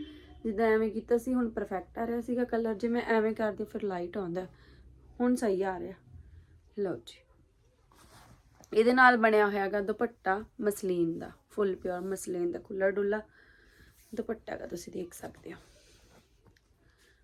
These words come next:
ਕਾਫੀ ਜ਼ਿਆਦਾ ਸੋਹਣਾ ਸੂਟ ਹੈਗਾ। ਪ੍ਰਾਈਸ ਰਹੇਗਾ ਦੋ ਹਜ਼ਾਰ ਪਲੱਸ ਸ਼ਿਪਿੰਗ, ਦੋ ਹਜ਼ਾਰ ਪ੍ਰਾਈਸ ਰਹੇਗਾ ਇਹ ਸੂਟ ਦਾ। ਦੋ ਸੂਟ ਅਵੇਲੇਬਲ ਨੇਗੇ ਇਹਦੇ ਵਿੱਚ।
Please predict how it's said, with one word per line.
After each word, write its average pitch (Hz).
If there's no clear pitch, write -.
ਕਾਫੀ 220
ਜ਼ਿਆਦਾ 190
ਸੋਹਣਾ 196
ਸੂਟ 175
ਹੈਗਾ। 185
ਪ੍ਰਾਈਸ 220
ਰਹੇਗਾ 220
ਦੋ 180
ਹਜ਼ਾਰ 165
ਪਲੱਸ 220
ਸ਼ਿਪਿੰਗ, 220
ਦੋ 196
ਹਜ਼ਾਰ 196
ਪ੍ਰਾਈਸ 175
ਰਹੇਗਾ 185
ਇਹ 202
ਸੂਟ 220
ਦਾ। 240
ਦੋ 240
ਸੂਟ 240
ਅਵੇਲੇਬਲ 214
ਨੇਗੇ 180
ਇਹਦੇ 190
ਵਿੱਚ। 240